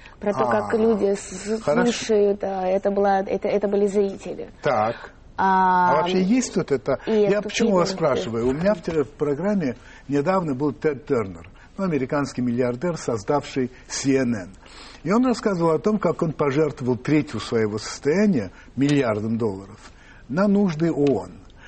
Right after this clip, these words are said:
Speaker 2: И потом мне говорили, что в интернете прямо были целые дебаты по поводу того, что, ну, одни говорят: "Да не может быть, никто не отдаст просто так деньги, это же про, это они придумали, это пиар и прочее". Вот если,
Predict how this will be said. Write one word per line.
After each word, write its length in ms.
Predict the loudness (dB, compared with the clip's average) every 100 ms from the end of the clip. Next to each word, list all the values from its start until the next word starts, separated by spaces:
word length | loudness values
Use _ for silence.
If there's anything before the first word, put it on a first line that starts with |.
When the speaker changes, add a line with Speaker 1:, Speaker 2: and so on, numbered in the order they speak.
| -20 -10
Speaker 2:
И 100 | -6
потом 360 | -2 0 2 2
мне 180 | 2 2
говорили, 260 | 2 0
что 160 | 0 0
в 80 | 0
интернете 600 | 0 0 2 0 0 0
прямо 280 | 0 -2 -2
были 220 | -4 -4
целые 400 | -4 0 2 2
дебаты 640 | 0 0 2 0 0 -4
по 140 | -4 -4
поводу 280 | -4 -4
того, 200 | 0 0
что, 280 | 0 -2 -4 -4 -18 -4
ну, 280 | 0 0 -2 -10
одни 320 | -4 -2 0
говорят: 240 | 0 2 2
"Да 100 | 2
не 120 | 2
может 300 | 4 2 2
быть, 300 | 2 0 0
никто 300 | -4 -2 2
не 120 | 4
отдаст 440 | 2 2 0 -2 -2
просто 320 | -2 0 -2
так 340 | 0 -2 -2
деньги, 340 | 0 2 4 2
это 240 | 2 0
же 120 | 0
про, 300 | 0 0 0 -2 -10 -4
это 240 | -2 0
они 160 | 0 0
придумали, 600 | 0 0 2 4 4 2
это 200 | 0 -4
пиар 500 | -2 -2 -2 0 0
и 60 |
прочее". 440 | 0 -2 -4 -8 -12 -18 -16 -4
Вот 160 | -2
если, 600 | 2 2 2 2 2 2